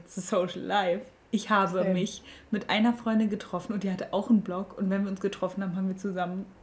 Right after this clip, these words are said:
Speaker 1: waren wir beide einzeln auf Tumblr. In unseren eigenen Fandoms. So war mein Leben und ich hab nichts anderes gewollt vom Leben.
Speaker 2: Was hatte die für eine Fandom?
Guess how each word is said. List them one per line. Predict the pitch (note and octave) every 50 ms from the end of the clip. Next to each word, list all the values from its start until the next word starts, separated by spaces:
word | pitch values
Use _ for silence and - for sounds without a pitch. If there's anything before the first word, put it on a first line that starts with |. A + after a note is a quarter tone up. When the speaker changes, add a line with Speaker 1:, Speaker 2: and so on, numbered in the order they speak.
| - -
Speaker 1:
waren | - F#3+ G3 F#3+ F#3+
wir | F#3+ G3 - - - -
beide | - G3 G3 G#3+ A#3+ A#3 C4+ C#4 C#4+ C#4+ -
einzeln | - G3+ G#3 G#3+ A3 - A#3+ A3+
auf | - G#3 -
Tumblr. | - - G3+ F#3+ F3+ F3 F#3 F#3+ - - - - - - - - - - - - - - -
In | A#3 A3
unseren | G#3+ - A#3 A#3 A#3+ A3+ A3
eigenen | - G#3 G#3 G#3 G#3+ G#3+ G3+
Fandoms. | - - G3+ F#3+ F#3 F#3 F3+ F3+ F#3 G3+ G#3+ - - - - - -
So | - F#3+ - A#3+ B3 C4 C4+ A3
war | G#3+ A3 A3 A3+
mein | A3 A3+ G#3+ G3+
Leben | G3+ G#3 G#3+ A3+ A3+ A3+ G3 G3 G3+ -
und | - G#3+
ich | G#3+ - -
hab | A3+ A3 - -
nichts | G#3 A3+ A#3 A#3 -
anderes | - - G3 G3 G3+ A3 G#3+ G#3+ -
gewollt | A#3+ G#3 G#3+ A#3 A3+ G#3 G3
vom | - - G#3 G3 F#3+
Leben. | G3 G3+ G#3 G#3 G3 G3+ G#3 - -
Speaker 2:
Was | G3+ F#3 F#3+
hatte | G3+ G#3 G#3 - F3
die | F3 G3
für | F#3+ F#3+ G#3+
eine | A3+ G#3+
Fandom? | A3 - G3 F#3 F3+ F#3 F#3 F#3 F#3 F#3+